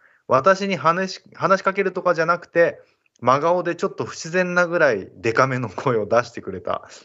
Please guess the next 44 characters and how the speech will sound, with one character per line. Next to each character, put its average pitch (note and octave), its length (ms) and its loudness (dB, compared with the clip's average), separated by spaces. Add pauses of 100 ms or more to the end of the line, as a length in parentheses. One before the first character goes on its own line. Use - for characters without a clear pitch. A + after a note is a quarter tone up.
(180)
不 A#2 140 -6
器 B2+ 140 -8
用 A#2 140 0
な F#2 140 -8
優 F#2 100 -6
し G2+ 160 -4
さ F#2+ 180 -4
よ。 F2 260 -6 (800)
そ E3+ 140 4
の G3+ 80 6
場 G#3+ 120 6
で G3+ 60 6
は D3 60 0
び D3 120 -2
っ D3 100 -6
く G#3 100 0
り F#3 80 2
し - 80 -6
て D#3+ 80 0
起 D3+ 160 -2
き - 20 -12
て、 B2+ 200 2
慌 C#3 160 6
て F3+ 140 0
て E3+ 200 2
電 E3 200 0
車 E3+ 140 -2
か E3 120 4
ら D#3 280 4
降 D3 120 2
り E3 80 6
る D3+ 80 2
こ C#3 100 -2
と C3+ 80 2
し B2+ 60 -8
か A#2+ 100 2
で A#2+ 80 -2
き C3+ 80 -2
な C#3 80 4
か B2+ 80 2
っ A#2+ 80 -4
た A#2 100 -4
け A#2 80 -2
ど、 C#3 360 2